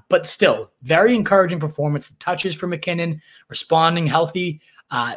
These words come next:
just looking explosive on, on plenty of his touches. Clearly the, the best pass catching back on this team. So for as ever long as Mostert and, uh, especially Tevin Coleman, th-, those guys are both probably due out for at least one more week,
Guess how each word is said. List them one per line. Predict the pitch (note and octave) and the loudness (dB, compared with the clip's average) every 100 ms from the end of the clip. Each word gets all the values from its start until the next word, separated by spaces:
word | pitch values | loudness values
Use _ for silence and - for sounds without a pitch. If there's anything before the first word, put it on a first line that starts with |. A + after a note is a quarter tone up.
| - | -8
just | D3 D3 | -6 -2
looking | D3+ G#3 G3+ D#3+ | 4 4 4 -2
explosive | - - D#3 F3+ F3 F3+ | -2 -2 2 4 4 0
on, | D#3+ D3+ D3 | 0 0 -2
on | C#3 | -6
plenty | B2 E3 E3+ | -6 -6 -4
of | E3 | -4
his | D#3 | -4
touches. | D#3 D#3+ D#3 C#3 A#2 | -4 -4 -2 -4 -6
Clearly | - F#3 G3 F#3+ | -2 4 4 4
the, | D#3 D#3 | 2 0
the | C#3+ | 0
best | D3 D3 | -2 -4
pass | - D#3+ D3 | -4 -4 -4
catching | D3 D3 | -8 -8
back | C3 C3+ B2+ _ _ _ _ _ | -6 -6 -6 _ _ _ _ _
on | D#3+ E3 | 2 4
this | D#3+ D3+ | 2 -2
team. | - D3+ C#3+ C#3 C3 - _ | -2 -2 -2 -4 -8 -14 _
So | - D3 | -4 -2
for | B2+ C3+ | 0 -2
as | C3 | 0
ever | E3+ G3 | 2 4
long | F3+ F3 F3 E3 | 4 4 4 2
as | C3 | 2
Mostert | C3+ D#3+ - F3 E3 D3+ | 2 0 0 -2 0 0
and, | D3 C3+ | 0 0
uh, | B2+ B2 | -2 -4
especially | A#2+ - - - | -6 -4 -2 -2
Tevin | C#3 D#3 C3+ | -4 -4 -4
Coleman, | - D#3 D3 | 0 2 2
th-, | C#3 C#3 | 0 0
those | C#3+ | 0
guys | D3 D3 | 2 0
are | |
both | B2 D#3 E3 | 2 2 2
probably | - E3+ D3+ | 2 2 2
due | C3+ C#3+ | 2 4
out | D3+ C#3+ | 4 2
for | C3 | -2
at | C3 | -2
least | E3 D3+ | -2 0
one | D#3 E3 | 0 2
more | D3+ B2+ | 2 2
week, | A2 G#2 - | -2 -10 -14